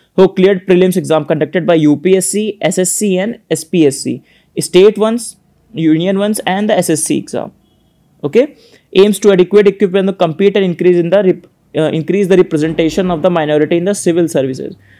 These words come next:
so that in civil services many of the students from the minorities come. When, whenever, when only their representation in the civil services,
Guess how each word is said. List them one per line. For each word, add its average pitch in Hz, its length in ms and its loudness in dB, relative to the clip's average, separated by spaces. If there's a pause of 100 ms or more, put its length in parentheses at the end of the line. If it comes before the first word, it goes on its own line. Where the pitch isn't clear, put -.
(140)
so 170 200 0
that 175 260 2
in 196 140 4
civil 196 320 2
services 196 460 0
many 170 240 -2
of 165 120 -4
the 175 100 2
students 170 320 -4
from 175 100 -2
the 180 60 -2
minorities 147 680 0
come. 117 260 -8 (440)
When, 139 560 -2 (160)
whenever, 196 720 0
when 185 200 4
only 226 520 2
their 175 220 0
representation 175 800 2
in 226 80 -2
the 240 80 4
civil 240 340 2
services, 143 500 -2